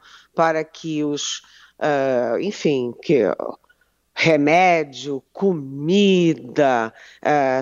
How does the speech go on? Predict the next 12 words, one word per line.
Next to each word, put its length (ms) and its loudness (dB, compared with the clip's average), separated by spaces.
tudo 300 0
cons-, 460 -2
<laughs> 1200 -6
tudo 280 2
que 200 -4
o 160 2
povo 420 0
em 100 -6
Gaza 360 -2
tá 160 -4
precisando 720 -2
entre 800 0